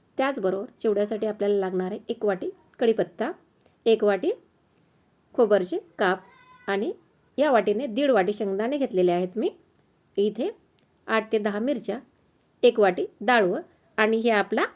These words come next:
चिवड्याचा मसाला. मी ह्या चिवड्याचा मसाला घरीच बनवून घेतलेला आहे.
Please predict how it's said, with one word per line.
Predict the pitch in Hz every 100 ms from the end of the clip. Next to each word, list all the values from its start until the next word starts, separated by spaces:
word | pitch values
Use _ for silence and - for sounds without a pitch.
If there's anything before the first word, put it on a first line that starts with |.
| -
चिवड्याचा | 226 202 190 - - _ -
मसाला. | 233 247 208 151 - _ -
मी | 247 294
ह्या | 285 277
चिवड्याचा | 220 214 214
मसाला | 214 185 214 233 392 _ _ -
घरीच | 214 240 349
बनवून | 392 220 208
घेतलेला | 202 190 196 190
आहे. | 185 196